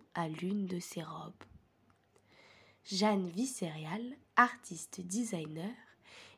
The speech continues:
est elle-même un peu sorcière. Elle transforme les tendances de la mode actuelle et manie le fil comme la baguette magique de Marraine la Bonne Fée.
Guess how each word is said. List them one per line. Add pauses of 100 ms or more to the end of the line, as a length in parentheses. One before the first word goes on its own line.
(200)
est
elle-même
un
peu
sorcière. (840)
Elle
transforme
les
tendances
de
la
mode
actuelle (600)
et
manie
le
fil (440)
comme
la (160)
baguette
magique (100)
de
Marraine
la
Bonne
Fée.